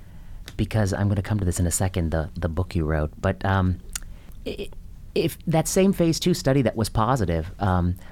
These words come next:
that led to the phase three, had you been ten years in the future, you would have had marketing authorization, I suspect. Because, for instance, olartumumab,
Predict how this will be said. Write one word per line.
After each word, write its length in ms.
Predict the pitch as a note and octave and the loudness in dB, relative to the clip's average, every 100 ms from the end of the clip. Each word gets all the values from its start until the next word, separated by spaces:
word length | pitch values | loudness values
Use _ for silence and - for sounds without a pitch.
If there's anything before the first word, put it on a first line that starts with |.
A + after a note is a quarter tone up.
| - | -2
that 180 | G#2+ | 0
led 260 | A2+ G#2+ A2+ | 2 2 2
to 60 | B2 | 0
the 80 | A2+ | 0
phase 300 | A#2+ A#2+ - | 2 2 2
three, 400 | B2 C3 D3 C#3 - - - - - - - - | 2 2 2 -4 -12 -16 -14 -16 -16 -16 -16 -14
had 520 | - - - D3 C#3 | -8 -2 2 2 2
you 140 | C3 D3 | 2 4
been 220 | D3 D3 | 4 2
ten 280 | - D3 F3 | 2 2 4
years 200 | F3 D3 | 4 4
in 80 | C#3 | 2
the 60 | |
future, 520 | - C3+ C3+ G#2 F2+ - - - - - | 4 2 4 2 2 0 -10 -16 -16 -4
you 160 | C3 D3 | 2 4
would 80 | |
have 80 | C#3+ | 4
had 140 | B2+ A2+ | 4 4
marketing 380 | A2 A#2+ A2 | 4 4 2
authorization, 560 | F#2+ F#2 F2 E2 D#2+ E2+ | 2 2 2 2 0 0
I 60 | D#2+ | 0
suspect. 480 | - - D#2+ D2 | -2 -2 -4 -2
Because, 300 | D3 C#3+ C#3 - A2 | 0 2 0 -2 -2
for 140 | C#3+ | 0
instance, 220 | C#3 B2 | 2 2
olartumumab, 840 | - C#3 B2 - C3+ A2+ F2+ E2 | 2 4 4 4 2 4 4 2